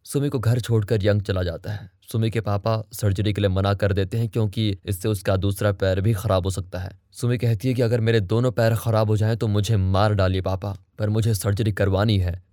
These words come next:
इस पर वो गुस्से में सुमी को थप्पड़ मार देते हैं। अगले दिन सुमी कहीं नजर नहीं आती। यंग, डोई, जिल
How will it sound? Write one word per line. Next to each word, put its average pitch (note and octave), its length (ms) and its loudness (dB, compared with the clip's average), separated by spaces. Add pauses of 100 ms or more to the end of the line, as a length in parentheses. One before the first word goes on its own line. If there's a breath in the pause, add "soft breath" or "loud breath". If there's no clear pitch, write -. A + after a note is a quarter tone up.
इस D#3+ 100 -4
पर D#3+ 200 0
वो C#3+ 100 4
गुस्से B2+ 280 -2
में C3+ 100 0
सुमी B2 240 0
को A#2 120 0
थप्पड़ G#2 300 -2
मार F#2 220 2
देते F2 240 -4
हैं। F#2 220 -8 (180)
अगले A2+ 260 -2
दिन G#2 180 -2
सुमी G2+ 400 -2 (120)
कहीं G#2+ 260 0
नजर F#2+ 300 0
नहीं F#2+ 220 -4
आती। F#2 340 -12 (280)
यंग, B2 260 2
डोई, A#2 420 2
जिल A2+ 400 0